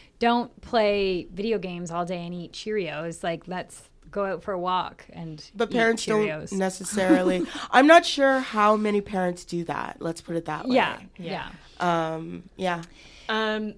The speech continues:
Speaker 3: getting back to
Speaker 1: Interesting.
Speaker 3: this, this flare piece, I think
Speaker 1: Mm-hmm.
Speaker 3: that th-, I've actually been reading a lot this week about,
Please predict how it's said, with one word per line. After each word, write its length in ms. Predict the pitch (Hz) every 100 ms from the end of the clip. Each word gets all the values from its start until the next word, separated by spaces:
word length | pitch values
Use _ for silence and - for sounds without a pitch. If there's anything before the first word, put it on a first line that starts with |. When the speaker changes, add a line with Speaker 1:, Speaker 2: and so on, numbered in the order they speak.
| 226
Speaker 3:
getting 240 | 285 349
back 140 | 302 277
to 40 |
Speaker 1:
Interesting. 140 | 220 220
Speaker 3:
this, 300 | 190 170 -
this 260 | 196 -
flare 380 | - - 220 214
piece, 280 | - 185 180
I 120 | 208
think 220 | 277 240
Speaker 1:
Mm-hmm. 80 | 247
Speaker 3:
that 240 | 233 190 -
th-, 100 | -
I've 140 | 208
actually 280 | 214 220 247
been 120 | 202
reading 220 | 185 196
a 80 | 190
lot 240 | 180 170 180
this 240 | 180 -
week 200 | 175 170
about, 560 | 170 165 156 151 -